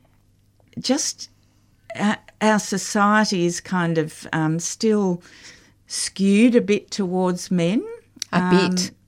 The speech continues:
Speaker 1: well, <laughs> a lot. Um, and, um, and that they, you know, they have their bit to do, um, and we all have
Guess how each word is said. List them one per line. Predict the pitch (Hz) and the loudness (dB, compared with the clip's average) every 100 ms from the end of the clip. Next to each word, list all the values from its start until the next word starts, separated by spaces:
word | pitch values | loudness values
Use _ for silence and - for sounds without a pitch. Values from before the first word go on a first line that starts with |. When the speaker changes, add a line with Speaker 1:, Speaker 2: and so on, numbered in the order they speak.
| - 175 165 | -12 -8 0
Speaker 1:
well, | 185 220 - - - - - 226 262 - - _ | 2 2 -2 -8 -16 -16 2 2 2 -4 -8 _
<laughs> | _ - | _ 2
a | 208 | 4
lot. | 139 156 - - - 392 381 381 285 - | 4 0 -8 -14 -12 -10 -8 -6 -8 0
Um, | 208 214 220 220 226 226 - | 4 8 8 6 4 0 -2
and, | - 202 208 208 196 208 | 0 2 4 2 2 2
um, | 196 190 190 190 | 4 6 4 0
and | - 185 185 | 0 2 2
that | 175 175 | 0 2
they, | 190 185 185 180 - - | 4 6 4 2 -4 -4
you | 202 | 0
know, | 175 151 | 2 0
they | 185 190 202 | 0 0 0
have | 180 165 | -4 -2
their | 170 160 165 | 2 2 2
bit | 156 - | -4 -10
to | 160 | -12
do, | - 147 156 285 370 - | -8 -6 -6 -6 -10 -10
um, | 170 160 156 156 151 - - | -8 -6 -6 -6 -6 -8 -6
and | 151 151 147 - | -4 -4 -6 -4
we | 160 156 | -2 2
all | 165 180 | 2 0
have | 170 - 123 - | -2 -6 -8 -14